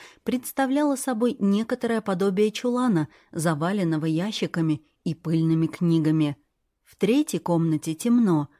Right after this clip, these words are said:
занавески на окнах плотно задёрнуты. Глаза адаптировались к полумраку, и я замерла на месте, парализованная ужасом.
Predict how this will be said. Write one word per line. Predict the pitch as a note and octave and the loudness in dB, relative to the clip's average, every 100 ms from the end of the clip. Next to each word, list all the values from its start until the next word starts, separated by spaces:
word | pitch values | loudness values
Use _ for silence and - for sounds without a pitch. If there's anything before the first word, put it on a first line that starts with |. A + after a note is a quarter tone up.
| _ - | _ -8
занавески | D#3 F3 D#3 D3 G#3 - A3 | -2 0 0 -2 -6 -6 -2
на | E3+ D3 | -2 0
окнах | E3 - G3+ - | -2 -2 -6 -6
плотно | - D3+ D3+ E3 D#3 | -4 -2 -2 0 0
задёрнуты. | D#3 D3 E3 D#3 D#3+ D3+ D3+ D3+ _ _ _ _ _ _ _ | 0 0 -2 0 0 0 -2 -4 _ _ _ _ _ _ _
Глаза | F3 G3 G3 G3 F#3 | 0 2 2 0 -2
адаптировались | F3 G3 - G#3 F3+ E3 F3 - | -2 -4 -4 -2 -2 -2 -4 -6
к | - | -10
полумраку, | - F3 F3 F#3 G#3 B3 G3 D3+ - _ _ _ _ | -4 0 2 0 0 -4 -2 -4 -4 _ _ _ _
и | F#3 | -2
я | F3 D#3 F3 G3+ G3+ _ _ _ | 0 0 -2 -2 -4 _ _ _
замерла | E3 E3 F#3 F3+ F3 F3 F3+ | -4 0 0 0 0 -2 0
на | F#3+ G#3+ | 0 0
месте, | A3 F3 - - - D3+ _ _ | 0 0 -2 -6 -6 -6 _ _
парализованная | G#3 G3+ G#3 G#3 D#3+ D#3+ D3 D#3+ E3 D#3 D#3 - | -2 0 0 -2 0 -2 0 0 0 0 0 -2
ужасом. | F3+ E3 E3+ D3+ E3 D#3+ D#3+ | 0 0 0 0 0 2 0